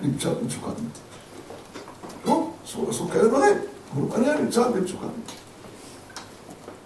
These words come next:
ובאמת, השאלה, הרי ברור לנו שאין שום משמעות.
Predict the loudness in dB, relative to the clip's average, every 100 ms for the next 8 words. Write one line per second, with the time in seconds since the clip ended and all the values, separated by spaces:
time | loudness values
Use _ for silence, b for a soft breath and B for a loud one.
0 | -20 -18 -16 -14 -14 -14 -18 -18 -20 -20
1 | -18 -20 -20 -20 -20 -20 -20 -20 -20 -20
2 | -20 -20 -20 -20 -20 -20 -20 -20 -20 -14
3 | 4 6 8 8 8 6 0 6 8 10
4 | 10 6 2 -4 -6 -10 -8 -10 -10 -12
5 | -14 -16 -16 -16 -14 -10 -6 2 6 8
6 | 8 8 6 4 2 0 0 -2 -4 -4